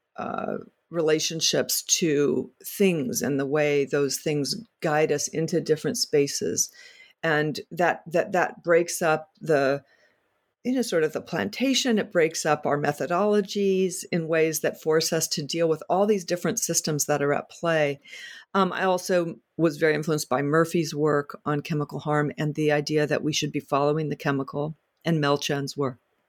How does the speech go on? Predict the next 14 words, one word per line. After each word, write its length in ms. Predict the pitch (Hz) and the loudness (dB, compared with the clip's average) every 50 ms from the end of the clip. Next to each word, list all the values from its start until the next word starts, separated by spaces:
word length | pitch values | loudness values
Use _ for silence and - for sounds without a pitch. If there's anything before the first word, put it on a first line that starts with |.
| _ _ _ _ _ _ | _ _ _ _ _ _
And 200 | - 165 180 170 | -4 -2 0 2
then 200 | 170 170 165 160 - - - - - - | 2 0 0 -2 -6 -12 -16 -16 -14 -4
Nick 180 | - 180 180 175 | 0 2 2 2
Shapiro's, 680 | - - - - 175 165 160 147 131 127 123 - - _ _ _ _ _ _ _ _ _ _ _ _ _ _ _ _ _ - - - | 2 -2 -2 0 0 2 2 2 0 -2 -4 -8 -10 _ _ _ _ _ _ _ _ _ _ _ _ _ _ _ _ _ -14 -2 0
uh, 140 | 131 113 113 | 2 2 2
great 340 | - - - 165 147 - - | -2 2 4 4 4 4 4
work 260 | 147 147 110 - - | 0 -2 -2 -2 -2
on 200 | 135 139 135 135 | -4 -2 -2 -4
formaldehyde 720 | - - 151 147 139 135 135 139 135 139 120 131 120 - | -2 -2 0 0 2 2 0 0 0 -2 -2 -2 -4 -2
was 120 | 107 - - | -4 -6 -4
super 300 | - 143 131 135 135 131 | -4 -4 -4 -2 -2 -2
influential 460 | - - - - 117 127 - - 135 | -2 -4 -4 -6 -6 -4 -4 -6 -8
for 180 | - - 139 139 | -6 -6 -6 -2
me. 300 | 139 135 135 - - | -2 0 -2 -2 -4